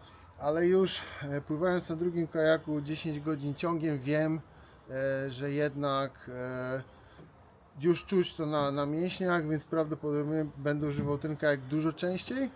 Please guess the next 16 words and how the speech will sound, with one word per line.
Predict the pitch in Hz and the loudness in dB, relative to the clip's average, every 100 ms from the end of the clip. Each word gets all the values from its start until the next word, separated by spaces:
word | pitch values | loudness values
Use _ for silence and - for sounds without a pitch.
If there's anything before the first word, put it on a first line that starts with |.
| - - - - - | -12 -20 -20 -20 -6
E, | 156 156 156 | 0 2 2
a | 185 | 0
tamten | 220 214 214 | 0 0 -2
na | 196 185 | -2 -2
specjalne | - 165 180 170 165 156 | -4 -2 0 2 4 4
okazje, | 143 170 185 180 180 | 2 4 4 4 6
ale | 151 156 151 | 6 6 4
się | 139 | 0
bardzo, | 156 165 147 | 4 4 2
bardzo | 143 143 135 | 0 0 -2
przydaje | - 139 139 135 | -8 -2 0 0
do, | 135 131 127 | 0 -2 -2
do | 127 | -4
treningów, | 127 135 147 160 220 220 | -6 -4 -2 0 0 0
do | 190 | -2
przygotowania. | - 160 160 160 165 185 233 | -2 -2 -2 2 2 4 4